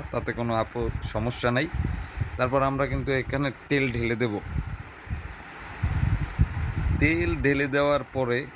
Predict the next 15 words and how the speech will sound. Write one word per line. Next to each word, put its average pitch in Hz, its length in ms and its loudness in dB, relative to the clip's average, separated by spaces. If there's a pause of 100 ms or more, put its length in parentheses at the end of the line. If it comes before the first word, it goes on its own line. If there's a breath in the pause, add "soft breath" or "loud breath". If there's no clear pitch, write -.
(280)
আগে 127 260 0 (340)
এটাকে 139 360 0 (120)
বিশ 131 140 -2 (100)
পঁচিশ 143 260 -4 (120)
মিনিট 143 240 -2 (160)
রোদ্রে 120 360 2
রাখবো, 120 280 0 (560)
তারপর 135 320 2 (120)
তেল 110 220 -2
ঢেলে 98 200 -6
দেব। 98 160 -8 (180)
দুঃখিত, - 320 -6 (120)
আমি 113 200 0
একটু - 240 -2
আগে 107 140 0